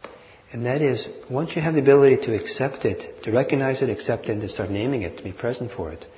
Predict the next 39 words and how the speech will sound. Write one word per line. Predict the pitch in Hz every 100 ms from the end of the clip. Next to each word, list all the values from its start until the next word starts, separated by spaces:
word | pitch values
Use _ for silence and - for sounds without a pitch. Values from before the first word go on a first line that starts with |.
| - - - - - - - - - -
then, | - 135 156 175 160
uh, | 143
be | 131
curious | 143 - 196 185
about | 107 85 78
it, |
look | 107 120
into | 151 151
it. | 90
What | - 165
is | 208
this | 214 -
experience? | - - 87 78 78 - -
Don't | 143 139
just | 120
hold | - 127 120
it | 104
at |
a | 92
distance, | 117 - 95 87
say, |
"I'm | 95 98
present, | 101 92 90
I'm | 92 87
present." | 92 85 82 - - - - -
Get | - -
closer, | - 185 - -
find | 147 151
out, |
what | 160
is | 208 208
this? | - - -
What | 151 139 170
is, | 160 - - - - -
how | - 147
is | 147 147
anger | 131 147 143
really | 110 117 120
experienced? | - - 110 90 69 -